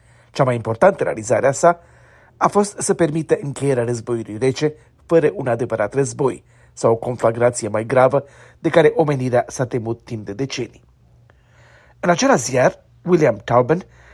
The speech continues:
scrie că Mikhail Gorbaciov a încercat să salveze Uniunea Sovietică, dar acțiunile sale au dus la distrugerea ei. Mikhail Gorbaciov a schimbat atât propria țară, cât și întreaga planetă, dar în nici unul dintre cazuri la fel de mult cât și-a dorit.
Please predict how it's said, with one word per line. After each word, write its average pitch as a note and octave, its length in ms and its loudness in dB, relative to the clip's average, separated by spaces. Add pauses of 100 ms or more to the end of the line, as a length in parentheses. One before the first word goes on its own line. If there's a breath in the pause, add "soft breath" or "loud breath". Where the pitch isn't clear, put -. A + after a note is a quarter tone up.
(160 soft breath)
scrie - 480 0
că E3+ 200 -2
Mikhail F#3 320 2
Gorbaciov B2+ 460 0
a - 80 -6
încercat D3+ 360 0
să D#3 80 -8
salveze C#3 560 -2
Uniunea G#2 280 -8
Sovietică, A#2+ 640 -8 (420 soft breath)
dar C3 160 2
acțiunile A#2+ 480 -6
sale C3 300 2
au C3 200 2
dus B2+ 200 -6
la A#2+ 80 -2
distrugerea G#2+ 600 -8
ei. B2 320 -8 (760 soft breath)
Mikhail A#2 300 0
Gorbaciov C3 540 2 (320 soft breath)
a - 100 0
schimbat D#3+ 500 2
atât C#3+ 300 -2
propria A#2 400 -4
țară, C3+ 420 2 (440 soft breath)
cât F3 160 -4
și - 160 -6
întreaga C#3 380 0
planetă, D#3 520 2 (340 soft breath)
dar - 180 -2
în A#2+ 160 -10
nici G#3 220 -4
unul E3+ 260 0
dintre A2+ 260 -10
cazuri C#3 440 0 (200 soft breath)
la D3 140 2
fel E3 180 4
de C3+ 120 -2
mult A2+ 240 -4
cât - 160 -8
și-a - 140 -8
dorit. A#2 440 -6